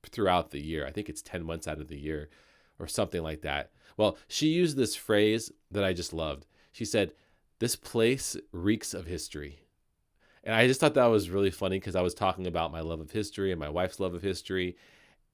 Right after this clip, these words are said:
And that was her response, you know, "This place just reeks of history." And that's completely true, you know, in that way,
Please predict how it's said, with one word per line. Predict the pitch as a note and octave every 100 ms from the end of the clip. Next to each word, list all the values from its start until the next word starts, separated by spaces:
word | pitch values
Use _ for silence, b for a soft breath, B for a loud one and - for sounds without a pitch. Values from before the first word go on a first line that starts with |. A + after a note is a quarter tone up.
| _
And | A2 G#2 F#2 E2+
that | A#2
was | A#2+ G#2+
her | A2
response, | F2+ - G2 D#2+ D2+ E2+
you |
know, | D#2
"This | D2 G#2 -
place | - G#2 F#2+
just | E2 -
reeks | D#2+ F#2+ F#2 -
of | F2+
history." | F#2 - F#2 F2+ F2 b b b b b _ _ _ -
And | C3+
that's | D3
completely | - D#3+ E3 D#3+ D#3+
true, | - F#3 E3 D#2 - _
you | G2+
know, | G#2+ A2+ b b -
in | A2
that | C3+ F2
way, | A#2+ C#3+ C3+ B2